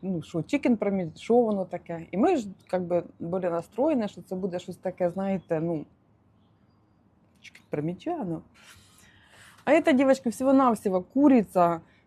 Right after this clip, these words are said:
зі спагеттями. И с, м, с пармезаном, посыпанным па-, э, там много пармезана используется. Э,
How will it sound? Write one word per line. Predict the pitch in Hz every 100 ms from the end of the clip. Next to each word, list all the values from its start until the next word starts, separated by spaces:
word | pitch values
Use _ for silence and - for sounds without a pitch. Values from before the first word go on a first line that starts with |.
| _
зі | 226
спагеттями. | - - 233 208 247 285 - - 180 190 180 160 147 156 _ _ _ _ _ _ _ _ _ _
И | 208 247 254 247
с, | - - -
м, | 233 233 226 220 214 202 190 - _ _ -
с | -
пармезаном, | - 285 285 233 208 165 160
посыпанным | 196 - 240 208 196 185
па-, | 202
э, | 190 165
там | 175 190
много | 254 240
пармезана | 226 214 196 180 170
используется. | 160 - 165 160 165 - 180 180 _ _ _ - - - - - _ _
Э, | -